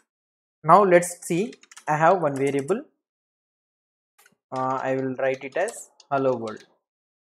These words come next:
So if I console.log A, so no surprise, we will get the output as hello world.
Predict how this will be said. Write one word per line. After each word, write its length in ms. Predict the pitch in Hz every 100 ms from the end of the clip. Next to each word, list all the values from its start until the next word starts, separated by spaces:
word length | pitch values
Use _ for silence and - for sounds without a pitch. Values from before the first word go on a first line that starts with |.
| _ _ _ _ -
So 80 |
if 240 | 139 131 -
I 80 | 131
console.log 960 | 135 135 151 151 143 135 131 131 135 - _ _
A, 280 | 123 160 247 - _ _ _ _ _ _ _ _
so 320 | 139 127 123 123 127
no 160 | 131 135
surprise, 420 | 147 - 180 208
we 160 | 165
will 80 | 131
get 340 | 131 185 208 -
the 100 | 135
output 420 | 131 135 - 139
as 260 | 214 269 -
hello 200 | - 139
world. 220 | 117 110